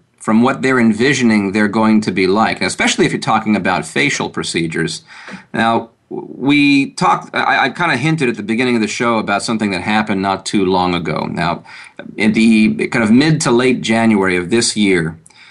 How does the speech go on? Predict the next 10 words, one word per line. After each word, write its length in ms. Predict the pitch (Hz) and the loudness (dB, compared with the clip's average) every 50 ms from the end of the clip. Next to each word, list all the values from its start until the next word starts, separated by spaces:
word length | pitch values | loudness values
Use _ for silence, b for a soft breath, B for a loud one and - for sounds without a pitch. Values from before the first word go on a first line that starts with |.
| B B B B B B B B B - | B B B B B B B B B -4
there 100 | - 117 | -2 -2
was 120 | 123 110 | 0 0
a 60 | 117 110 | 0 -2
patient 520 | - - 165 170 165 160 - 123 110 107 | -2 -2 0 0 0 0 0 0 0 0
by 120 | 110 107 | 0 -2
the 80 | 104 104 | 0 2
name 260 | 107 110 113 113 107 | 2 2 2 2 2
of 120 | 101 95 92 | 0 0 -2
Sandra 920 | - - - 131 120 131 143 139 123 139 143 139 139 143 143 117 - - - | -4 -4 -2 0 0 2 0 0 0 0 -2 0 0 0 -2 -2 -4 -8 -10
Doriol, 1000 | 95 110 113 113 113 113 110 110 104 104 107 104 95 82 80 78 76 - - - | -8 -4 -2 0 2 2 2 2 2 2 2 0 0 -2 -2 -6 -8 -10 -12 -12